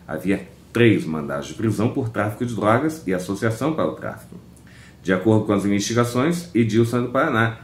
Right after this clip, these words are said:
e é responsável por um esquema que remete drogas e armas do Paraguai para várias comunidades, entre elas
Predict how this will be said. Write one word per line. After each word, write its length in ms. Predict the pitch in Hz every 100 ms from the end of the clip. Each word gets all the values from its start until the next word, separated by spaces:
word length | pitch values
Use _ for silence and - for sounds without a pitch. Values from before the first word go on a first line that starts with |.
| -
e 60 | -
é 60 | 98
responsável 720 | 123 - 170 - 143 123 95
por 140 | 95
um 100 | 107
esquema 480 | 117 - 117 117 87
que 160 | 87 90
remete 560 | 90 85 71 - - - - - - - - - -
drogas 560 | - 120 135 135 147 -
e 120 | 113
armas 300 | 107 101 98
do 320 | 90 107 175 175
Paraguai 520 | 139 104 104 113 113
para 200 | 143 135
várias 280 | 123 123 117
comunidades, 720 | 127 147 117 104 80 - -
entre 280 | 76 76 90
elas 360 | 76 58 55